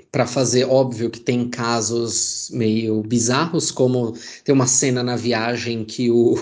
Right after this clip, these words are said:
o, o personagem lá do Cláudio Cavalcante sai de uma sessão espírita super densa, enfrenta o Alexandre,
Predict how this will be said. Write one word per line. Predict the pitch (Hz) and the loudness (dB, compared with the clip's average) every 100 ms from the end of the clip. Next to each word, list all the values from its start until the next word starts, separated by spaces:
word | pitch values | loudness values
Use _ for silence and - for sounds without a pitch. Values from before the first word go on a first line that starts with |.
| - - _ - - - - - - | -4 -18 _ -20 -20 -14 -14 -16 -8
o, | - 127 123 120 117 117 120 127 | 2 4 6 6 4 2 0 -2
o | 120 | -2
personagem | 135 120 - 120 120 120 | -2 -2 -2 -2 -4 -4
lá | 120 | -4
do | 120 117 | -4 -2
Cláudio | 123 120 113 | -2 -2 -2
Cavalcante | 113 113 120 117 - 123 120 117 - 120 - - _ | -6 -2 0 -2 0 0 0 -2 -4 -6 -8 -20 _
sai | - 127 123 | -2 0 0
de | 131 | 0
uma | 123 | 0
sessão | 120 123 - 123 | -2 -4 -4 -4
espírita | 107 - 123 120 117 113 | -4 -4 -2 -2 -2 -4
super | - - 139 135 127 113 | -4 -2 -4 -2 0 0
densa, | 104 120 127 113 - - 120 | 0 0 2 -2 -4 -4 -2
enfrenta | 120 113 - 139 139 131 | -4 -6 -2 0 2 0
o | 127 | 0
Alexandre, | 127 120 - 131 135 | 0 -2 0 0 0